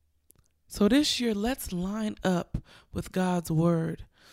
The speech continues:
so we can be successful in the spirit, and not even just through spiritual things, because God will bless you naturally if you line up with his word.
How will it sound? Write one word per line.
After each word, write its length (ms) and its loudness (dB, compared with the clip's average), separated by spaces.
so 160 -2
we 160 2
can 160 0
be 100 2
successful 680 0
in 100 2
the 60 -4
spirit, 480 -2
and 60 -2
not 160 4
even 240 2
just 180 -4
through 120 4
spiritual 500 2
things, 400 2
because 300 4
God 280 8
will 140 6
bless 400 4
you 80 2
naturally 760 -2
if 120 -8
you 60 0
line 200 4
up 80 0
with 80 -2
his 180 -4
word. 360 0